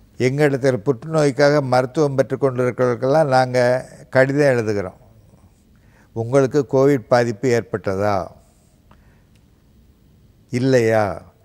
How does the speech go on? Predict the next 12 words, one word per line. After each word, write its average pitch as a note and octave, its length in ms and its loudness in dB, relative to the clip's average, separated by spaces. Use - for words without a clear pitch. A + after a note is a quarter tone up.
அது A#2 260 -2
பற்றிய B2 420 0
தகவலை B2 520 0
எங்களுக்கு A2+ 420 -4
தெரிவிக்க A2 440 -4
முடியும். G#2+ 340 -4
ஏன்னா, E3 260 -2
இவங்க C3 280 0
எல்லார்ட்டும் D3 540 2
இந்த B2 480 0
பதிவுகளை C#3 640 2
சேகரித்து, A#2+ 960 -2